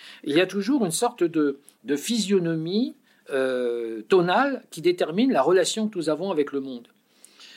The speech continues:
Euh, l'espace vécu est un espace pathique, hein, du pathos grec, c'est-à-dire un espace qui implique une certaine tonalité, qui se donne d'entrée de jeu comme attrayant, repoussant,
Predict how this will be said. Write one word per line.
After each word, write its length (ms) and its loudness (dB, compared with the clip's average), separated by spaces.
Euh, 640 0
l'espace 480 2
vécu 320 2
est 120 -2
un 100 -2
espace 500 0
pathique, 580 -4
hein, 140 -10
du 220 -12
pathos 440 -2
grec, 240 0
c'est-à-dire 440 -6
un 80 -12
espace 440 -4
qui 300 -14
implique 600 -2
une 80 -14
certaine 400 -2
tonalité, 720 0
qui 120 -6
se 100 2
donne 240 4
d'entrée 340 2
de 60 -4
jeu 240 2
comme 400 -2
attrayant, 760 -2
repoussant, 760 -4